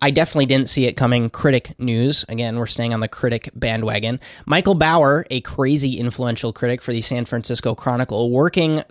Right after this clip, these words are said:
currently in the area of the U S with the most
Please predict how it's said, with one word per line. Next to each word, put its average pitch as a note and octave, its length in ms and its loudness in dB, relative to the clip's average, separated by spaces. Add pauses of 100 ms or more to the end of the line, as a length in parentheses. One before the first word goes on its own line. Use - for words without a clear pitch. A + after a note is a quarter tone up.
currently F#3 540 0 (100)
in C3 340 -2
the B2+ 360 -4
area D3 360 2
of B2+ 80 -4
the B2 100 0
U C3 120 2
S B2 220 -2
with A#2+ 100 -8
the C#3 120 0
most C#3 440 2